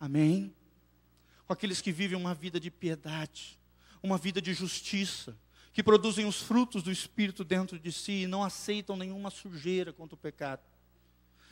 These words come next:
Essa frase que o pastor Valdani sempre fala pra nós, "Eu tenho medo de pecar." Que isso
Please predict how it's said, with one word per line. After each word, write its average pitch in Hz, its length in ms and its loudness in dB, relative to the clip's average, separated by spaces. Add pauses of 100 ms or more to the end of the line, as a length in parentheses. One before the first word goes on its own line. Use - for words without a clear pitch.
(100)
Essa - 180 -2
frase 196 300 2
que 190 80 -10
o - 20 -12
pastor 185 260 -2
Valdani 180 360 -4
sempre 196 260 -8
fala 190 260 0
pra 185 160 -6
nós, 175 320 -4
"Eu 180 140 4
tenho 180 300 -6
medo 170 340 -6
de 156 100 -8
pecar." 139 540 -6 (1300)
Que 208 200 -6
isso 220 280 -2